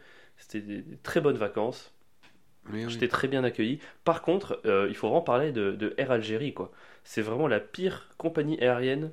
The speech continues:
Speaker 1: que j'ai jamais eue.
Speaker 2: Alors
Speaker 1: C'est
Speaker 2: déjà, je
Speaker 1: vraiment
Speaker 2: comprends pas un truc, c'est que t'es parti au Sénégal
Speaker 1: Oui.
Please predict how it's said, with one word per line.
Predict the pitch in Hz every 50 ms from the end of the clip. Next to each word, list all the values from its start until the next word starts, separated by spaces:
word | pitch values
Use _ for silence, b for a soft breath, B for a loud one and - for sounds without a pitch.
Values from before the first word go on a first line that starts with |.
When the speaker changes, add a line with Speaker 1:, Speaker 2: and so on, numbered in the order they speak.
| - -
Speaker 1:
que | - 131 131 143 - -
j'ai | 117 113 117
jamais | 117 120 120 120 - -
eue. | - 101 -
Speaker 2:
Alors | 113 113 107
Speaker 1:
C'est | 113
Speaker 2:
déjà, | 143
je | -
Speaker 1:
vraiment | 107 127 131 - 110
Speaker 2:
comprends | 107 143 139
pas | - 117
un | 110
truc, | 110 135 147 147 -
c'est | - 104
que | - 107 95
t'es | - 98
parti | 92 107 104 -
au | 117
Sénégal | - - 101 95 92 92 107 78 -
Speaker 1:
Oui. | 117 123 123